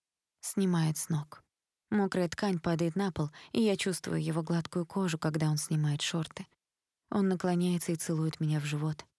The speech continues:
подбираясь к более чувствительным участкам. «Пейтон, посмотри на меня». Открываю глаза и вижу лицо Оуэна прямо перед собой. «Ты в этом уверена?» «Да». Поднимаю пакетик из фольги. «Подожди,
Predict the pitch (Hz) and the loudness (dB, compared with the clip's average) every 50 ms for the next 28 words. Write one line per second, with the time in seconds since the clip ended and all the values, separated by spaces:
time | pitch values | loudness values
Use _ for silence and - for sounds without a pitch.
0 | _ _ _ _ _ - - 185 170 185 185 185 185 180 160 160 - 165 165 170 | _ _ _ _ _ -6 -4 -2 0 2 2 4 4 2 2 0 0 0 2 2
1 | 170 170 170 160 - - 185 - - 156 147 - - 147 143 147 160 151 135 143 | 4 2 2 0 0 -2 -4 -2 0 0 0 0 0 -2 0 0 0 0 0 -2
2 | - - 165 - - - - 185 165 156 - _ _ _ _ _ _ _ _ _ | -4 -4 -4 -6 -8 -8 -8 -8 -8 -8 -8 _ _ _ _ _ _ _ _ _
3 | _ _ _ _ _ - - - - - - 165 - - _ _ _ _ _ _ | _ _ _ _ _ -6 -4 -4 -6 -6 -10 -12 -12 -14 _ _ _ _ _ _
4 | _ _ _ _ - 165 151 - 151 147 151 165 170 - - - 160 156 - - | _ _ _ _ -4 -2 -2 0 -2 -2 -2 -2 -2 -2 -2 -4 -6 -8 -8 -10
5 | - - _ _ _ _ _ _ _ _ _ _ _ - 180 - - - 180 160 | -14 -16 _ _ _ _ _ _ _ _ _ _ _ -8 -8 -6 -4 -4 -2 0
6 | 170 170 165 160 170 170 160 175 180 170 160 151 165 156 160 160 160 160 - - | 2 2 2 2 0 0 0 2 0 2 2 2 0 0 2 0 0 0 0 -2
7 | 160 160 - - 180 170 165 156 151 151 151 151 - 160 147 147 151 151 - 156 | -2 -2 -2 -2 0 2 2 2 2 2 0 0 0 0 0 0 0 -2 -2 -2
8 | 151 151 - - 160 147 151 147 139 - - _ _ _ _ _ _ _ _ _ | -2 -2 -2 -4 -4 -2 -2 -4 -4 -6 -10 _ _ _ _ _ _ _ _ _
9 | _ _ _ _ - 139 139 131 135 131 - - 131 135 135 127 131 160 175 170 | _ _ _ _ -2 0 0 2 0 0 0 0 0 0 2 2 0 0 0 -2
10 | 156 160 151 156 - _ _ _ _ _ _ _ _ _ _ _ _ - 185 165 | -2 -4 -6 -8 -10 _ _ _ _ _ _ _ _ _ _ _ _ -4 -2 0
11 | 170 190 214 220 202 156 - _ _ _ _ _ _ _ _ - 170 160 165 165 | 2 2 0 0 -2 -2 -4 _ _ _ _ _ _ _ _ -4 0 2 2 2
12 | 165 170 170 165 156 160 156 - - 156 - 160 - 160 - - - 156 151 147 | 2 2 2 2 0 -2 -2 -2 -2 -4 -4 -4 -4 -4 -4 -2 -2 -2 -2 -2
13 | 147 147 143 - _ _ _ _ _ _ _ _ _ _ _ - - 196 202 202 | -2 -2 -4 -6 _ _ _ _ _ _ _ _ _ _ _ -6 -4 -2 0 0
14 | 185 - 170 156 | 0 -2 -2 -4